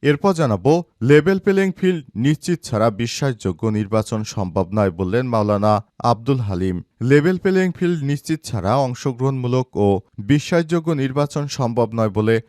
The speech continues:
মন্তব্য করেছেন বাংলাদেশ জামাত ইসলামের সহকারী সেক্রেটারি জেনারেল মাওলানা আব্দুল হালিম। আজ জাতীয় প্রেস ক্লাবের সামনে আয়োজিত এক সমাবেশে প্রধান অতিথির বক্তব্যকালে তিনি এই মন্তব্য করেন।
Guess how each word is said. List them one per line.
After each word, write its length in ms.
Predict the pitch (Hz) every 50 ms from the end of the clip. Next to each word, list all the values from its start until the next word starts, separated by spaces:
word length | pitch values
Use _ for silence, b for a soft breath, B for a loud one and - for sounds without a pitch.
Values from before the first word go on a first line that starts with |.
| _ -
মন্তব্য 360 | 110 123 135 135 - 165 156 170 165
করেছেন 440 | - 175 170 170 160 - - 170 156 135
বাংলাদেশ 480 | 135 123 123 123 120 117 120 127 123 - - - - - -
জামাত 300 | 120 135 139 147 160 - -
ইসলামের 440 | 165 - - 160 156 160 160 151 -
সহকারী 360 | - 139 135 - - 135 131
সেক্রেটারি 580 | 131 - - 135 120 - 139 117 - 127 123 127
জেনারেল 460 | 113 - 110 95 90 90 90 113 131 143
মাওলানা 460 | 127 113 104 101 104 104 101 101 98 92 104 - _ - -
আব্দুল 340 | 110 113 107 113 113 135 120
হালিম। 320 | 110 104 95 92 95 92 92
আজ 180 | 92 98 95 - - _ -
জাতীয় 360 | 104 101 143 143 147 - 180 170
প্রেস 220 | - 190 175 - -
ক্লাবের 380 | - 175 170 165 160 170 156 -
সামনে 240 | 160 139 131 135 135
আয়োজিত 340 | 127 123 120 110 117 120 - -
এক 180 | 113 113 113 - _ _
সমাবেশে 640 | - - - 151 143 151 143 113 98 92 - - 117 120
প্রধান 400 | - - 104 98 123 123 113 113 113 - _ _ -
অতিথির 440 | 131 147 143 175 175 156 180 170 135
বক্তব্যকালে 800 | 107 123 123 _ - 156 143 131 143 147 - - 113 92 98 123
তিনি 280 | 135 - - 107 107 107 104 104 - _ -
এই 140 | - 101 104
মন্তব্য 420 | 104 113 127 123 - 123 95 85 98
করেন। 360 | - - 107 104 107 104 95